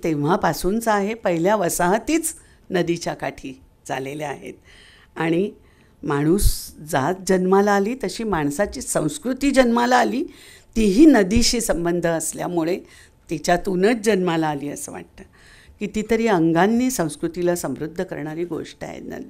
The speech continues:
जलप्रवाह म्हणजे नदी किंवा किंबहुना वाहतं पाणी. हे नुसतं संस्कृतीचं प्रतीक नाही,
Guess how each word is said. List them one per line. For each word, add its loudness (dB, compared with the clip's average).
जलप्रवाह -10
म्हणजे -8
नदी 2
किंवा -4
किंबहुना -2
वाहतं 6
पाणी. 4
हे 6
नुसतं 0
संस्कृतीचं 2
प्रतीक 0
नाही, -2